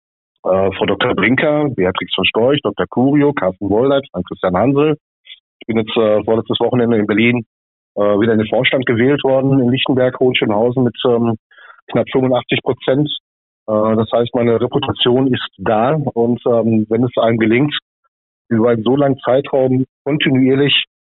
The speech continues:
gewählt und wiedergewählt zu werden, weit über achtzig Prozent, dann spricht das schon für jemanden. Und gerade die Mitglieder in meinem Bezirk, das sind alles so bodenständige Menschen. Ich rede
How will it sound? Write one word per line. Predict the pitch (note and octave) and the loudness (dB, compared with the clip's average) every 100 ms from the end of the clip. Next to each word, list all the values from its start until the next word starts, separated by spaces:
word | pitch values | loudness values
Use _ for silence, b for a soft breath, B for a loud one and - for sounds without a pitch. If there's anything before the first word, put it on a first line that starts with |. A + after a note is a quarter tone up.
| _ | _
gewählt | A#2 A2+ C3 | -2 0 0
und | B2+ | 0
wiedergewählt | A2+ C#3 B2 B2 C3 | -2 0 0 0 0
zu | B2 | 0
werden, | A2 B2 G#2+ | 0 0 0
weit | A#2 C3 | 0 0
über | A#2 | -2
achtzig | A#2 - C3 | -4 -6 -8
Prozent, | - - A#2 B2+ - _ b b _ _ | -8 -4 -2 -2 -8 _ b b _ _
dann | A2 | -2
spricht | G#2+ B2+ C3 | 0 0 0
das | C3 - | 0 0
schon | B2 C#3+ | 0 0
für | D3 | 0
jemanden. | B2 C3 C3+ B2+ | 2 2 2 2
Und | A2+ G#2 | 0 0
gerade | G#2+ A#2 B2+ A#2+ - | 0 2 0 -2 -6
die | G#2+ | -6
Mitglieder | A#2+ C#3 B2 | -2 0 0
in | A2+ | 2
meinem | A#2 | 0
Bezirk, | A2+ - - C3+ B2+ | 0 -2 0 0 -2
das | G#2 | -4
sind | A#2 | -2
alles | G#2+ B2+ A#2 | 0 0 0
so | A#2+ C3+ - _ _ _ - | 0 0 -4 _ _ _ -2
bodenständige | A2+ C#3 - B2 A#2 A2 | 0 0 0 0 2 2
Menschen. | B2 C#3+ B2 | 2 0 0
Ich | A#2 | 0
rede | B2 | 0